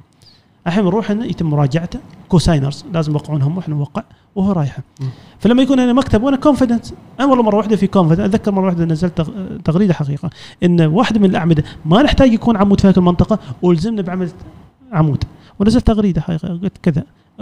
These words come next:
Speaker 1: تواصل معي، آه، حقيقة مهندس ناصر، وطبعا أوجه له التحية، ناصر الهنائي، مدير عام الشؤون الفنية. قال لي: "باش مهندس، خبرنا من هذا اللي مسوي،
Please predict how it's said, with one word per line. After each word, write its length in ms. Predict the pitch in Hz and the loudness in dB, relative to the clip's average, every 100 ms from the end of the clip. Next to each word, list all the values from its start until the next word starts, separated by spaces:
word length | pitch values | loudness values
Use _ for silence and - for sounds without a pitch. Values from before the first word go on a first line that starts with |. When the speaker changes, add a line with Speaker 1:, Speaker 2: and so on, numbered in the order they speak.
| 302 - | -4 0
Speaker 1:
تواصل 300 | 202 196 196 | 2 2 2
معي، 340 | 185 175 170 | 2 0 0
آه، 440 | 170 - - 185 180 202 _ _ - | -2 -6 -8 -8 -10 -14 _ _ -10
حقيقة 320 | 143 160 156 | -2 0 2
مهندس 460 | 151 160 151 - | 0 0 -2 -4
ناصر، 500 | - 156 160 151 147 | -4 0 0 0 -2
وطبعا 640 | 165 165 165 170 165 147 147 | -2 -2 -2 -4 -6 -6 -4
أوجه 220 | 151 139 | 0 2
له 60 | 147 | 2
التحية، 340 | - 151 143 | 0 -2 -2
ناصر 360 | 151 143 - 147 151 180 | 0 -2 -2 -4 -4 -2
الهنائي، 520 | 131 143 175 151 - - - - - | 2 2 2 0 -4 -8 -20 -20 -8
مدير 280 | 147 156 147 | 0 0 0
عام 180 | 151 139 | -2 -6
الشؤون 200 | - 147 | -6 -8
الفنية. 440 | 143 135 151 185 - _ _ _ _ | -4 -2 -2 -4 -10 _ _ _ _
قال 160 | 190 180 | -2 0
لي: 400 | 175 170 165 165 175 208 | 0 -2 -4 -8 -10 -10
"باش 240 | 170 175 185 | -4 -4 -2
مهندس، 420 | 175 180 190 - _ _ _ _ | -4 -4 -8 -10 _ _ _ _
خبرنا 480 | - 233 185 208 202 | -6 -4 -2 -4 -4
من 120 | 226 | -4
هذا 160 | 180 151 | -2 0
اللي 140 | 135 | -2
مسوي، 280 | 123 131 135 | -4 -4 -4